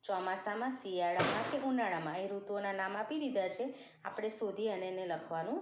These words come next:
છે. પહેલું છે ઝાડના પાન ખરી જાય, તો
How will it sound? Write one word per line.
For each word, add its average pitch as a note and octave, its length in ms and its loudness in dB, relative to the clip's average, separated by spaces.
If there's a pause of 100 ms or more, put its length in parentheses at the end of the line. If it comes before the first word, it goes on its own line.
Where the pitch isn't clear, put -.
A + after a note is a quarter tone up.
છે. E3+ 180 -2 (300)
પહેલું B3+ 360 2
છે D#4 200 2
ઝાડના G#3+ 440 2
પાન G3 340 0
ખરી F#3 300 0
જાય, E3 240 -2 (400)
તો A3+ 100 2